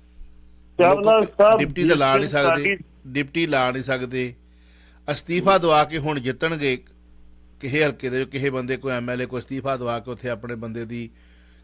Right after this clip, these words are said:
Speaker 2: ਕਿਸੇ ਦੀ ਵੀ ਚੋਣ ਕਰਦੇ ਨੇ, ਤੇ, ਅਮ, ਸੰਗਰੂਰ ਵਾਲਾ ਹੀ ਹਾਲ ਹੋਣਾ।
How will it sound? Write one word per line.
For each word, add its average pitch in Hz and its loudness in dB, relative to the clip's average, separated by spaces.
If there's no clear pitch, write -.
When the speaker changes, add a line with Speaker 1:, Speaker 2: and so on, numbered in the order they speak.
Speaker 2:
ਕਿਸੇ 127 -4
ਦੀ 147 -2
ਵੀ 147 -8
ਚੋਣ 131 -6
ਕਰਦੇ 120 -2
ਨੇ, 147 -6
ਤੇ, 160 -8
ਅਮ, 123 -10
ਸੰਗਰੂਰ 123 -6
ਵਾਲਾ 135 2
ਹੀ 143 0
ਹਾਲ 113 -6
ਹੋਣਾ। 98 -12